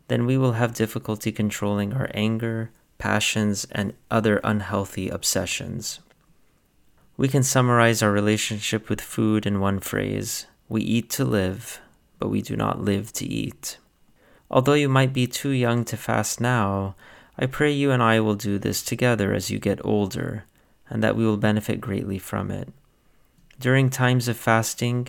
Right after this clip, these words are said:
eat to the point when you still feel a little hungry and then stop.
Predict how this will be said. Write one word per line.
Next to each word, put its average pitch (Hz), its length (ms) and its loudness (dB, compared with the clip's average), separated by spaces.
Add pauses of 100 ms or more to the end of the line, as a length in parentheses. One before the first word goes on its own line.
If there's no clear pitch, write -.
(640)
eat 139 220 0
to - 120 -4
the 127 100 -2
point 117 460 -2
when 110 160 0
you 104 80 0
still 113 320 -2
feel 110 400 2
a - 20 4
little 101 340 2
hungry 104 680 -2
and 104 120 -2
then 95 160 0
stop. 95 540 -6